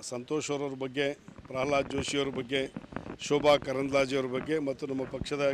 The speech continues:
ಕೆಲವು ವರಿಷ್ಠ ನಾಯಕರ ವಿರುದ್ಧವಾಗಿ ಒಂದು ತಪ್ಪು ಹೇಳಿಕೆಗಳನ್ನು ಕೊಟ್ಟಿದ್ದಾರೆ. ಕಾಂಗ್ರೆಸ್ಸಿನ ಶಾಸಕರಿಗೆ ಬಿ ಜೆ ಪಿಯ ವರಿಷ್ಠರು ನೂರು ಕೋಟಿ, ಐವತ್ತು ಕೋಟಿ ಆಫರನ್ನು ನೀಡಿ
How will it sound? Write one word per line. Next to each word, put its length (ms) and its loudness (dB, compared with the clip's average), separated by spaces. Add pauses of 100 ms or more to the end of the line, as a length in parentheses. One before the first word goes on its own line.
ಕೆಲವು 360 -2
ವರಿಷ್ಠ 260 -2
ನಾಯಕರ 440 0
ವಿರುದ್ಧವಾಗಿ 680 2 (960)
ಒಂದು 200 2
ತಪ್ಪು 320 2
ಹೇಳಿಕೆಗಳನ್ನು 760 2
ಕೊಟ್ಟಿದ್ದಾರೆ. 440 -8 (760)
ಕಾಂಗ್ರೆಸ್ಸಿನ 720 8
ಶಾಸಕರಿಗೆ 800 4 (560)
ಬಿ 140 4
ಜೆ 200 6
ಪಿಯ 160 2
ವರಿಷ್ಠರು 680 2 (280)
ನೂರು 220 4
ಕೋಟಿ, 320 0
ಐವತ್ತು 540 4
ಕೋಟಿ 280 -2 (120)
ಆಫರನ್ನು 420 4
ನೀಡಿ 320 0